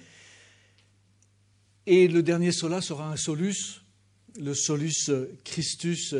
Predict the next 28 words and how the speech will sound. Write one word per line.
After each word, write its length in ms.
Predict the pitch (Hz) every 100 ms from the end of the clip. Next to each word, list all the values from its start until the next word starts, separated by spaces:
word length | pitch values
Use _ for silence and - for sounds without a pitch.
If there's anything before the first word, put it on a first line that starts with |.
| 127
qui, 320 | - 143 127 120
qui 100 | -
apparaît 400 | 131 127 131 143
en 140 | 135
quatrième 440 | 127 143 - 139 139
position. 440 | 143 139 135 147 - - -
On 140 | 180
a, 240 | 214 220 214
on 140 | 202
a 100 | 202
parlé 320 | 196 208 233
de 160 | 208 180
Soli 380 | 175 214 196 180
Deo 240 | 180 175
Gloria 500 | 156 156 151 185 202
il 60 | 165
y 40 |
a, 160 | 139 147
il 60 |
y 60 | 156
a 80 | 147
quinze 240 | 196 180
jours, 420 | 147 151 214 220
lors 160 | 160 135
de 80 | 131
la 80 | 127
présidence, 720 | - 135 143 160 185 208 -
là, 260 | 139 180